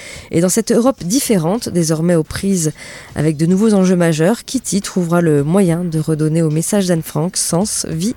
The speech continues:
et espoir. Où est Anne Frank ? Donc film d'animation que vous pouvez voir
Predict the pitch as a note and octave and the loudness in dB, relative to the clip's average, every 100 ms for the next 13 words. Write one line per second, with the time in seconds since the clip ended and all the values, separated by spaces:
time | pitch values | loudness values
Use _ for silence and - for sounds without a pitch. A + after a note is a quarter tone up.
0 | - A#3+ G3 - - C#3+ B2+ - - - | 0 0 0 -2 -4 -2 -2 -6 -16 -18
1 | - - - - - D4+ C#4+ - - G3+ | -18 -16 -18 -12 2 4 4 0 0 2
2 | G3 - A3 C4 F#3 F3+ - A#3+ F3 D#3+ | 2 0 0 2 0 -2 -2 2 2 0
3 | D3 C4 C#4 G3+ F3 D#3+ A3 | 0 -2 -2 -2 0 0 0